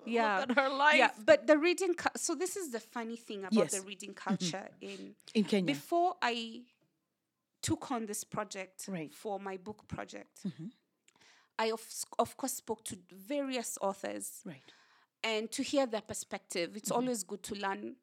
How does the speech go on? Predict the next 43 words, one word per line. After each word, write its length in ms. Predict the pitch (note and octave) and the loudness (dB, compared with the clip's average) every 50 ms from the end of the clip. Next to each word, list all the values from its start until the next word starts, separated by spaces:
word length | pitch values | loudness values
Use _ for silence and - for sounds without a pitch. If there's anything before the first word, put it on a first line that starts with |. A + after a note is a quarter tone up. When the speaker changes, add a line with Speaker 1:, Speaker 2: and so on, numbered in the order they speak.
| _ _ _ | _ _ _
Speaker 1:
from 340 | - - F#3 F#3+ G3 G3 G3 - | -14 -10 -8 -8 -8 -10 -14 -14
people 400 | - - A3+ - - A3 G#3 G3+ - | -12 -14 -14 -12 -12 -14 -14 -14 -14
who've 180 | G3+ F3+ F3 | -16 -14 -10
done 240 | F3 G3 F#3+ F#3+ G3 | -8 -6 -6 -6 -6
it 160 | G3 - - - | -10 -12 -16 -18
before 300 | - G3 - - - G#2 | -18 -16 -12 -10 -10 -10
you. 280 | G#2 G2+ G2+ - A2 - _ _ _ _ - - - - - _ _ _ _ - | -8 -10 -10 -10 -12 -14 _ _ _ _ -20 -20 -20 -20 -20 _ _ _ _ -4
And, 480 | - A3+ A#3 A3+ A3+ A3+ A3+ A3+ G#3 - _ - | 0 0 2 2 0 0 -2 -4 -6 -8 _ -8
you 140 | A#3 A#3 A#3+ | -4 -4 -2
know, 220 | A#3 G#3+ G#3 G3+ | -2 0 -2 -2
they 160 | F#3+ G3 A#3 | -2 -4 -6
told 300 | A3 - - C4+ C4 B3 | -6 -4 -4 -4 -4 -4
me, 100 | B3+ B3 | -4 -6
"Yeah," 400 | B3 A3 G#3 B3 C4 C4 C4 C4 - - | -6 -4 -4 -2 -2 0 -2 -2 -4 -4
you 100 | A3+ A#3 | -4 -4
know, 160 | A3+ G3+ - | -4 -2 -2
I 100 | - A#3 | -2 -4
sat 400 | - - - - - - - - | -6 -6 -10 -6 -4 -6 -4 -4
down 200 | A3+ A#3+ A#3 A3+ | -4 -4 -4 -4
with 100 | A3 G#3+ - | -4 -6 -6
some 160 | - G3+ G3+ | -8 -8 -8
people 280 | - - G#3+ - A3+ G#3+ G#3+ | -10 -14 -10 -8 -8 -8 -8
who 60 | G#3+ | -10
told 300 | - - A#3+ A3+ G#3+ G#3 | -12 -8 -8 -8 -8 -8
me 320 | G#3 G3+ G3+ G3+ G3+ A3 _ _ _ _ _ _ _ _ _ - | -8 -8 -8 -8 -10 -12 _ _ _ _ _ _ _ _ _ -8
they've 160 | G3 A#3 G#3 | -8 -6 -6
had 260 | - - B3+ C4+ A#3 B3+ | -4 -2 -2 0 0 0
a 60 | A#3 | -2
book 280 | G3 G3+ A3+ A3+ - - | -2 -4 -8 -6 -6 -4
out 220 | G#3+ G#3 G#3+ - - | -4 -4 -4 -6 -8
in 80 | G#3 G3 | -8 -8
the 100 | G3 F#3+ | -8 -6
market 340 | G3 G3+ G#3 - - G3+ | -6 -8 -8 -8 -14 -16
for 120 | - - - | -16 -16 -18
four 240 | - - - D4 C#4+ | -10 -4 -2 0 0
years. 280 | C4 B3+ B3 A#3 G#3+ | 0 0 -2 -2 -2
They've 160 | G3 F#3+ F#3+ - | -4 -6 -4 -4
only 220 | G3 G3+ G3+ E3 | -6 -4 -4 -6
Speaker 2:
Mm-hmm. 160 | - E3 - | -6 -8 -8
Speaker 1:
sold 220 | F#3+ F#3 F#3 F#3 - - | -8 -8 -8 -10 -10 -8
eighty 300 | A#3 B3+ B3 - - B3+ | -8 -8 -8 -8 -12 -12
copies. 840 | - - - A#3 A3 - C4+ A#3 G#3 G3+ G3 G#3 G3+ - - - - _ - - - - - - _ _ _ - | -10 -6 -4 -4 -2 -2 -2 -2 -2 -4 -4 -8 -10 -14 -16 -18 -18 _ -20 -20 -20 -20 -20 -20 _ _ _ -4
Um, 300 | - G3+ G3+ G3 G3 G3+ | 0 0 0 0 -2 -4